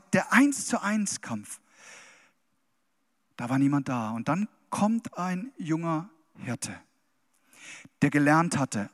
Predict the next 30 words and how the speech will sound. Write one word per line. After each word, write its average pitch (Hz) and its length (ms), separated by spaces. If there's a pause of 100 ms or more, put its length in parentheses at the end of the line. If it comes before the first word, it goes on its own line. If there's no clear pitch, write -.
eins 127 340
zu - 100
eins 123 360
zu 127 100
kämpfen, 104 540 (960)
der 147 240
es 143 140
aufgenommen 160 600
hat - 320
mit 143 160
dem 135 180
Bär, 123 440 (640)
der 110 80
die 123 80
Herde 135 260
angreifen 127 540
wollte, 104 320 (320)
der 123 80
es 127 100
aufgenommen 147 560
hat 151 140
mit 143 100
dem 135 160
Löwen 139 480 (540)
und 254 120
er 247 60
blieb 262 220
standhaft - 680
im 107 140
Kampf. - 440